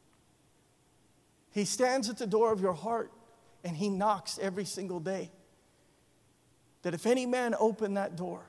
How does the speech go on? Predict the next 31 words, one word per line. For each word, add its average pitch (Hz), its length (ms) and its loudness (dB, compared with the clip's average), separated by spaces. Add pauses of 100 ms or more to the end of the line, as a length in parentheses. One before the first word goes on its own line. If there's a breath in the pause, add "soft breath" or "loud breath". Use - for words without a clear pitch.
(1500)
if - 160 -10
any 269 240 8
man 233 280 0
invite 202 580 0
the 247 100 -4
Holy 240 320 -2
Spirit 214 460 -2
in, 202 240 -4
church, 175 380 -8 (240 loud breath)
he 262 140 2
will 220 120 -4
sit - 380 -6
down 226 300 2
with 208 140 -2
him. 208 140 0
The 196 80 -2
Bible 226 260 2
says 208 220 -4
that 196 100 -4
he 226 140 -4
will 190 100 -6
sup - 380 -4
with 202 160 -4
them. 185 180 -4 (220 loud breath)
That 233 180 6
is, 226 160 2
he 269 120 0
will 226 140 -4
commune 214 440 2
with 196 200 0
them. 185 220 -8